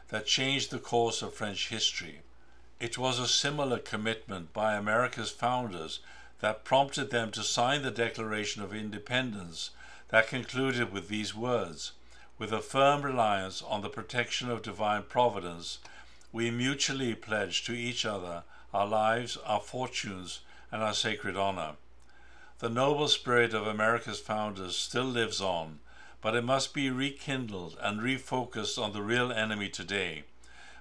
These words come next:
We need modern-day heroes with the courage to confront false ideologies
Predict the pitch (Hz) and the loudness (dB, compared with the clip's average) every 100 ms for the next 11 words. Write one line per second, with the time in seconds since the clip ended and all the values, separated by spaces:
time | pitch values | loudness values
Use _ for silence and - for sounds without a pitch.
0 | - 113 123 131 117 117 120 123 127 117 | -4 0 4 2 4 8 8 6 0 -2
1 | 110 98 113 110 98 82 82 - 98 113 | -2 -2 -2 0 -2 -6 -8 -8 -8 -8
2 | - 117 120 117 110 - 120 104 101 - | -2 2 2 2 0 -2 -4 -6 -8 0
3 | 120 113 - 127 131 - 123 110 107 104 | 2 2 0 4 4 4 2 2 2 0
4 | 95 87 85 82 78 | 0 -2 -4 -6 -8